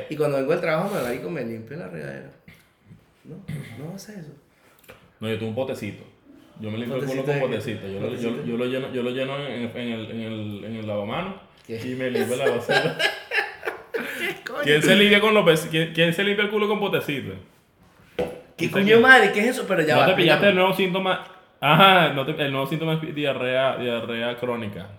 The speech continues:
Speaker 2: Sí, que no sé, bueno, no sé por qué la gente agarra y que... y
Speaker 1: No, pero en
Speaker 2: y
Speaker 1: serio, ¿cómo
Speaker 2: compra
Speaker 1: te,
Speaker 2: mucho papel.
Speaker 1: cómo te limpias tú? O sea, si no hay con papel.
Speaker 2: Marico, mira, eso es así. Tú agarras, abres el, abres el lavamanos,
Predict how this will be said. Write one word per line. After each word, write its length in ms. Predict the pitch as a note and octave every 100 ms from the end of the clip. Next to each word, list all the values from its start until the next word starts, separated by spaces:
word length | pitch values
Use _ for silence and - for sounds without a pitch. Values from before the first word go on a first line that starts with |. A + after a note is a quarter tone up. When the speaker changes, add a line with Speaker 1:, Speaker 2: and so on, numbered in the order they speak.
| -
Speaker 2:
Sí, 180 | A2+ G#2
que 100 | G2
no 100 | G2+
sé, 180 | E3
bueno, 180 | G#2 G#2
no 120 | G2+
sé 100 | G2+
por 100 | A2
qué 60 | B2
la 60 | C3+
gente 200 | C3 C3
agarra 240 | C3 C3
y 20 | C3
que... 120 | B2+ - _ _ - A2+
y 580 | A2+ G#2 G2 F2+ - - _ _ _ _ _ -
Speaker 1:
No, 140 | F3+
pero 120 | F3+ D#3
en 60 |
Speaker 2:
y 20 |
Speaker 1:
serio, 220 | F3+ A2+ A2+
¿cómo 140 | G#2
Speaker 2:
compra 140 | A2 A2+
Speaker 1:
te, 60 |
Speaker 2:
mucho 140 | B2 A#2
papel. 140 | C3+
Speaker 1:
cómo 120 | E3+
te 80 | C3+
limpias 340 | E3+ D#3 G3 F#3+
tú? 100 | G#3 - _ _ _ _
O 40 | -
sea, 140 | E3
si 200 | - D#3+
no 120 | D3
hay 80 | C#3+
con 180 | E3+ F#3
papel. 320 | E3+ D3 D3+
Speaker 2:
Marico, 300 | C#3 F3 D#3+
mira, 260 | C#3+ G#2 -
eso 240 | B2 - F3+
es 60 |
así. 360 | E3+ - F#2+ F2
Tú 80 | A#2
agarras, 420 | C#3 E3 F3 E3 - - - - - - -
abres 300 | B2 B2+ C3+
el, 180 | D#3+ C3
abres 280 | B2 C3 E3+
el 100 | E3+
lavamanos, 600 | D3 C3+ D3+ C3+ D3+